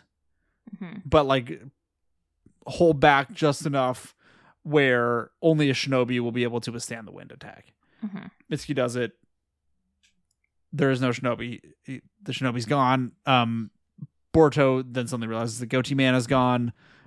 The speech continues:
Speaker 2: and so is Kiri. Uh, and he tries to go take off on his own,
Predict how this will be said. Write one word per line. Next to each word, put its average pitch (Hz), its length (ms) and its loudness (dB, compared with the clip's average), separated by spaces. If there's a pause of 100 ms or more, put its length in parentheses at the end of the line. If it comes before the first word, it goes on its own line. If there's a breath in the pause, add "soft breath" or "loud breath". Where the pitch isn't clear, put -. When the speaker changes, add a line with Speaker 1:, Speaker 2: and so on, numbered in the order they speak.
(120 soft breath)
Speaker 2:
and 113 480 -2 (200)
so 123 260 -4
is 113 280 -8
Kiri. 185 600 6 (560 soft breath)
Uh, 113 420 -2 (1600)
and 131 360 2
he 131 100 -2
tries 131 220 2
to 123 80 -6
go 123 140 -2
take 117 180 -4
off 113 180 -8
on - 60 -10
his 123 160 -4
own, 135 340 2